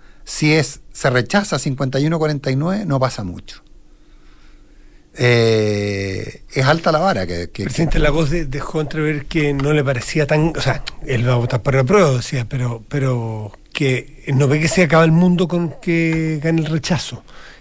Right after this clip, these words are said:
Speaker 2: en que puede haber, y, y no lo
Speaker 1: Dijo que
Speaker 2: dijo.
Speaker 1: votaba, dijo que votaba por él, ¿apruebo?
Speaker 2: Mm, no lo dijo,
Speaker 1: Ah, no.
Speaker 2: pero lo dijo, pero, pero no, no fue lo suficientemente claro como, como,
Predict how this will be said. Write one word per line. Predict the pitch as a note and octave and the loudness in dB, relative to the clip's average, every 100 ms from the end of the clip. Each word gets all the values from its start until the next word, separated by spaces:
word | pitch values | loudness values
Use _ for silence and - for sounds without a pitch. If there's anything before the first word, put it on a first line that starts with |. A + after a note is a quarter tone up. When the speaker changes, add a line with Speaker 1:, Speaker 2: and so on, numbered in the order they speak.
| - | -8
Speaker 2:
en | C#3+ | -6
que | B2 D3 C3 | -4 -4 -2
puede | D#3+ D#3 D3+ | 2 2 4
haber, | D#3 E3+ | 2 0
y, | C#3+ C#3 C3+ | -2 -6 -2
y | |
no | C3+ | 2
lo | D#3+ | 4
Speaker 1:
Dijo | E3 | 6
que | |
Speaker 2:
dijo. | A3+ | 6
Speaker 1:
votaba, | G#3 G3+ A3+ | 6 4 2
dijo | C3+ D3+ | 0 2
que | |
votaba | G#3+ G3 F#3+ | 2 4 4
por | B2+ | 2
él, | G3 | -2
¿apruebo? | B2 A2 F#3+ C#4 | -4 -2 -2 -2
Speaker 2:
Mm, | B3+ G3+ D3+ A2+ C3+ | 0 0 0 -2 -4
no | D3 | -2
lo | C3+ | 0
dijo, | C3+ D3+ | 0 0
Speaker 1:
Ah, | D3 | 0
no. | D3 | 0
Speaker 2:
pero | C#3 | 0
lo | D#3 | 2
dijo, | D#3 - A#2+ - | 0 -2 -8 -4
pero, | C#3+ C#3 C3+ C3 C3 C3 B2 | -4 -2 -2 -2 -4 -4 -6
pero | E3+ E3+ | -6 0
no, | G3+ | 2
no | F3+ | 4
fue | F3 | 2
lo | F#3+ F#3+ | 2 2
suficientemente | - D3 F3 E3+ F3+ F3 | 0 -2 -2 -2 -2 -2
claro | E3+ F3+ D#3 | 0 0 2
como, | D#3+ D#3 C#3 - - - - - | -2 -2 -6 -18 -20 -20 -20 -8
como, | D#3+ E3 C#3 | -4 -2 -4